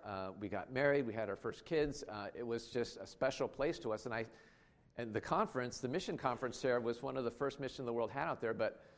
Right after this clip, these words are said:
I thought to myself, "Finally, I get to go to a place where people will know my, my name," right? So I go to the <laughs> mission conference and I sign in. I, I come to the desk and there's some,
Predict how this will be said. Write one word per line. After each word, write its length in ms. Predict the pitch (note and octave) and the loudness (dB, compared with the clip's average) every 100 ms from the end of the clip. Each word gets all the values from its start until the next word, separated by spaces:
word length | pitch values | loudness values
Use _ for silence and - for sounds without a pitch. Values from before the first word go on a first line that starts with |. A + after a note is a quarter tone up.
| - - _ - | -20 -20 _ -6
I 80 | |
thought 260 | A#2 D#3 F#3 | 4 6 6
to 60 | D3 | 2
myself, 520 | B2 A2+ C3 A#2+ - | 0 2 6 6 6
"Finally, 300 | D3+ G3+ D#3+ | 4 4 4
I 20 | |
get 160 | B2+ F3 | 2 0
to 60 | C3+ | 2
go 160 | C#3 | 4
to 80 | C#3+ | 4
a 60 | B2+ | 2
place 320 | - F3 - | 2 0 0
where 60 | B2 | -2
people 320 | F3+ F3 D3+ | 0 0 0
will 100 | C3 | 0
know 240 | C3 D3+ | 0 2
my, 400 | C#3+ C3+ C#3 C#3 C3+ - _ _ _ _ _ _ _ _ _ _ _ _ _ _ - | 2 2 2 0 -6 -16 _ _ _ _ _ _ _ _ _ _ _ _ _ _ -8
my 160 | A#2+ | -4
name," 440 | C#3+ A3 D#3+ E2+ E2 - | 0 0 0 -2 -10 -8
right? 300 | G2+ C3+ G3 - - - - - - | -2 0 0 -6 -20 -20 -20 -20 -18
So 160 | - D3+ | 0 4
I 80 | C#3+ | 4
go 160 | F3 | 6
to 140 | G#3 - | 4 4
the 60 | |
<laughs> 80 | E3 | 2
mission 220 | F3 E3+ | 2 2
conference 440 | C#3 C3+ B2+ D3+ - | 4 4 4 0 0
and 80 | C#3 | 2
I 80 | C3 | 2
sign 380 | - E3 E3+ | 4 4 4
in. 140 | C#3+ C#3 | 4 4
I, 220 | C3 - | 2 2
I 40 | |
come 220 | A2+ D#3 E3 | 0 -2 0
to 60 | |
the 100 | C#3 | 0
desk 320 | B2 A#2+ B2 C3+ | 2 2 2 -2
and 120 | A#2 | 0
there's 160 | A#2+ | 0
some, 220 | - A#2+ | 0 -4